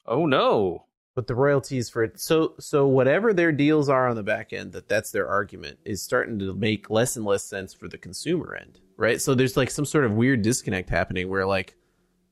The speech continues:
Speaker 2: uh, should we head back to physical media 'cause this streaming thing doesn't work? Because,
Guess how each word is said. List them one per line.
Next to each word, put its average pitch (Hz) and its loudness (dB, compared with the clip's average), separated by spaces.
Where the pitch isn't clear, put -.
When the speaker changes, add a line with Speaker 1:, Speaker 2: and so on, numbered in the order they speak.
Speaker 2:
uh, 90 0
should 95 -4
we 98 2
head 101 0
back 110 2
to 131 2
physical 127 2
media 143 2
'cause 143 0
this 113 -4
streaming 120 0
thing 131 -2
doesn't 120 0
work? 113 0
Because, 120 -2